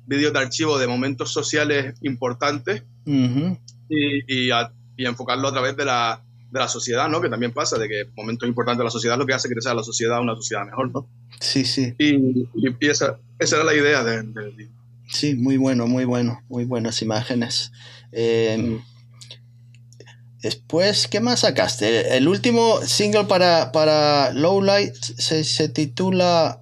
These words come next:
Speaker 2: ah, Six Days, ¿no? Seis días.
Speaker 1: Ajá.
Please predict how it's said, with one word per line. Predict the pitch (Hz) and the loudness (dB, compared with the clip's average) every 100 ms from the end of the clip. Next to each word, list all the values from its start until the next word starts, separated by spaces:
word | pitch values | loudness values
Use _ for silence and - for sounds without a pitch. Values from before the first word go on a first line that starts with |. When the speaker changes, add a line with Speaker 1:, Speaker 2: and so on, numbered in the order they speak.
| - | -4
Speaker 2:
ah, | 131 127 123 120 120 123 | 0 2 2 2 0 -2
Six | - - - - - | -2 0 2 2 2
Days, | 180 233 160 - - | 4 4 2 0 0
¿no? | 123 190 160 | 0 -2 -2
Seis | - 208 202 | 0 2 2
días. | 170 151 113 110 | 4 4 4 2
Speaker 1:
Ajá. | 143 139 - | 0 -2 -6